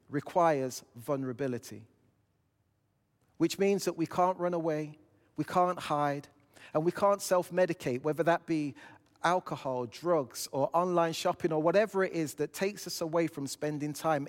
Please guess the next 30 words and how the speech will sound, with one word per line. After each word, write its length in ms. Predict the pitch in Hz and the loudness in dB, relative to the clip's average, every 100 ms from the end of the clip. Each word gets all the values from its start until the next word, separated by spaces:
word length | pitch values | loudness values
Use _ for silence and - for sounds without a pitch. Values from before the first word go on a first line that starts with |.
| - | -4
intimately 840 | 185 196 - 143 135 127 113 117 - - _ | -2 -2 -6 -6 -6 -6 -8 -10 -20 -20 _
with 120 | 131 | -6
his 160 | 127 - | -6 -8
presence. 640 | - 139 - 113 - - _ _ _ _ _ _ _ _ _ _ _ - | -8 -8 -8 -14 -16 -18 _ _ _ _ _ _ _ _ _ _ _ -2
And 100 | 175 | 0
it 100 | 185 | 0
means 380 | 170 214 208 175 | 2 2 2 0
that 120 | 151 | 0
he's 140 | 156 | 0
gonna 180 | - 175 | 0 -2
see 340 | 160 - 220 214 | -4 -4 -2 -2
the 100 | 170 | -2
things 300 | 165 151 165 | -2 -2 -4
that 120 | 151 | -4
we 100 | 156 | -2
don't 260 | 165 165 | 0 0
like 240 | 156 156 - | 0 -2 -2
to 80 | 143 | -8
show 360 | - 151 143 | -4 -2 -4
others, 500 | - 123 117 110 - - _ _ _ _ _ _ _ _ _ _ _ _ _ _ | -4 -6 -8 -10 -14 -14 _ _ _ _ _ _ _ _ _ _ _ _ _ _
and 120 | 147 156 | -2 -2
the 60 | |
things 640 | 147 - 208 147 110 - - _ _ _ | -2 0 0 -2 -6 -10 -16 _ _ _
that 80 | 147 | -4
we 180 | 143 175 | 2 2
often 320 | 175 - 143 | 2 -4 -4
don't 200 | 135 143 | -4 0
like 200 | 135 - | -2 -4
to 80 | 127 | -8
see 480 | - 180 147 110 | -6 -4 -4 -8